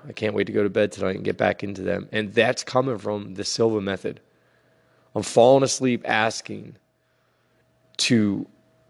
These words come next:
be woken up at the right times to be, to go back to sleep to get the information I need.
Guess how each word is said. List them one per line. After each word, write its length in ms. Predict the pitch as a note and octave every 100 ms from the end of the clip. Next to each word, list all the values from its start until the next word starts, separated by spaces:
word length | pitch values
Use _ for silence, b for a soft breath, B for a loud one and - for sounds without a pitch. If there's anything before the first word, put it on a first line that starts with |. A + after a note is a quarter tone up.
| _ _ _ _ _ _ _ _ -
be 180 | B2+ B2
woken 520 | G#2+ A#2+ C3 C#3+ B2+
up 300 | B2 A#2+ A#2
at 100 | G#2+
the 80 | G#2+
right 360 | G#2 A2 A2+
times 500 | - G#2 A2+ G#2 G2+
to 100 | -
be, 140 | G#2+ G2+ -
to 120 | -
go 220 | - A2+
back 240 | A2 A2 G2+
to 100 | G#2
sleep 340 | - A2+ -
to 140 | - G#2
get 380 | G2+ G#2+ G#2+
the 100 | A2
information 520 | G2+ G2 G2+ G#2 - G#2+
I 60 |
need. 260 | A2+ -